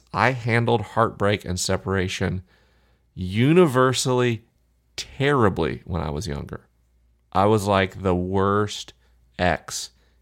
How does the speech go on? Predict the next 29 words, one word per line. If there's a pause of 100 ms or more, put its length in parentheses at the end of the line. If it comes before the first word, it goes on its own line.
(160)
in
the
world. (100)
I (100)
never
handled
it (600)
in
a
way
that
was
healthy (360)
or
beneficial
for
me
or
the
other
person. (500)
Oh,
man,
if
I
told
you
specific
stories